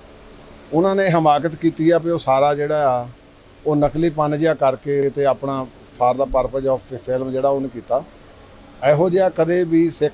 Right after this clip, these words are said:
ਧਰਮ ਨੇ ਨਾ ਕਦੇ ਅਲਾਓ ਕੀਤਾ। ਸਿੰਘ ਸਾਹਿਬਾਂ ਨੇ ਵੀ ਉਹਦੀ ਬਹੁਤ ਜ਼ੋਰ ਨਾਲ, ਮੰਨ ਲਓ, ਕਹਿ ਲਓ ਤੁਸੀਂ, ਰੋਸ ਪ੍ਰਗਟ ਕੀਤਾ ਵੀ ਇਹੋ ਜਿਹੀ ਨਹੀਂ ਹੋਣੀ ਚਾਹੀਦੀ। ਤੇ ਮੇਰੇ ਵੱਲੋਂ ਵੀ ਆਇਆ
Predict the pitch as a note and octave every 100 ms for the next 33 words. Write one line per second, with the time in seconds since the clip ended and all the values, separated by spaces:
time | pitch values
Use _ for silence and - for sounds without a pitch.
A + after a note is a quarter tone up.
0 | - E3 C3+ C3+ C#3+ C3+ C3 C#3 C#3+ C3
1 | B2 A2+ - B2+ E3+ - - - - -
2 | - C#3 E3 D#3+ D#3+ F3 F#3 F3+ F#3 F3+
3 | F#3 D#3 E3 D#3 D3+ C#3+ D#3 D#3 D3+ -
4 | - - - - - - - - B2+ C3+
5 | D3 C#3+ D3 E3 D#3 D3 C3+ C3+ C3 _
6 | - C#3 C3 C3+ C#3+ - D#3+ C#3+ C#3 D3+
7 | C#3+ D#3 C3+ B2+ A2 A#2 B2+ G#2 - -
8 | - - - - - F3 F3+ E3+ F3+ F#3+
9 | F#3+ F3+ C#3+ C3